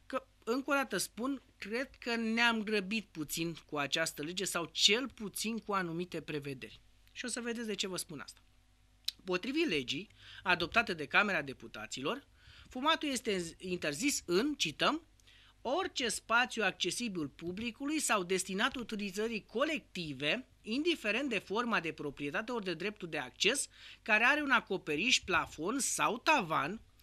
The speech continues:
și care este delimitat de cel puțin doi pereți, indiferent de natura acestora sau de caracterul temporar sau permanent." Păi, acum, e o glumă care, pe,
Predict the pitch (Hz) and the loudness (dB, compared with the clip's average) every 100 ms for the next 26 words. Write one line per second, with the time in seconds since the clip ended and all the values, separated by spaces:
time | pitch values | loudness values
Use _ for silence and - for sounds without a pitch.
0 | - - - - 311 - 247 277 262 - | -20 -16 2 4 4 6 4 4 -2 -2
1 | 220 214 190 151 214 240 202 247 233 190 | -2 0 0 2 2 2 0 0 -2 -2
2 | 214 185 156 247 254 165 147 214 240 240 | 0 0 4 2 4 2 2 0 -2 -2
3 | 240 226 233 294 247 202 170 214 208 151 | -2 -2 -2 -2 2 2 2 0 2 2
4 | - 170 - 240 220 - 233 233 220 214 | 0 -4 -2 0 0 2 2 2 -2 0
5 | 202 185 151 220 240 190 185 170 - 139 | 2 2 0 -4 -4 0 0 0 -6 0
6 | 160 254 240 226 214 - 233 226 220 226 | 2 2 2 -2 -4 -4 -2 0 4 4
7 | 226 185 120 - _ _ _ - - - | 6 4 2 -10 _ _ _ -20 -20 -20
8 | - - - - _ - 277 - - _ | -18 -20 -20 -20 _ 2 2 2 -10 _
9 | _ _ _ - 165 - 196 190 160 139 | _ _ _ 2 2 2 4 6 6 0
10 | - - - - - 156 180 180 160 185 | -10 -20 -20 -20 -8 -2 0 2 2 0
11 | 170 147 147 143 139 135 135 131 131 127 | 0 0 -2 -2 -4 -6 -6 -6 -8 -8
12 | 127 120 - - 139 139 | -12 -14 -16 -8 -6 -6